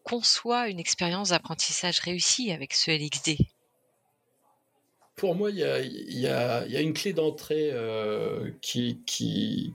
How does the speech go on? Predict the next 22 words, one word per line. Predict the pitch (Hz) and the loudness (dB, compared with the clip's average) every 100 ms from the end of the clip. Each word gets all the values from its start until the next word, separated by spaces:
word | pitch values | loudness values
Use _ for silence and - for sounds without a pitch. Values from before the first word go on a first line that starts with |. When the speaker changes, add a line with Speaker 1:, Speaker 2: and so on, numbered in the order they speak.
| - | -10
Speaker 2:
qui | - | -10
est | |
principale, | 117 151 151 151 143 151 170 | -4 -2 -2 -2 -2 0 0
c'est | 170 - 139 | -2 -2 0
la | 127 | 0
centration | - 143 139 123 139 | 0 0 0 0 0
sur | - 127 | 0 0
l'apprenant. | 113 - - 110 - _ _ _ _ _ - | -2 -2 -2 -2 -4 _ _ _ _ _ -10
Alors, | 120 151 151 | -2 2 4
euh, | 131 | 4
ça | 120 - | 2 2
veut | 147 147 | 2 2
dire | 151 - | -2 0
quoi, | 180 | 0
la | 165 | 0
centration | 127 131 - 123 - 123 | -2 -6 -2 -2 0 -2
sur | - | 0
l'apprenant ? | 110 104 - 110 104 | 0 0 0 0 0
Ça | - 135 | 0 0
veut | 135 | 0
dire | 139 165 170 | 0 0 0
que, | - 139 127 | 0 0 2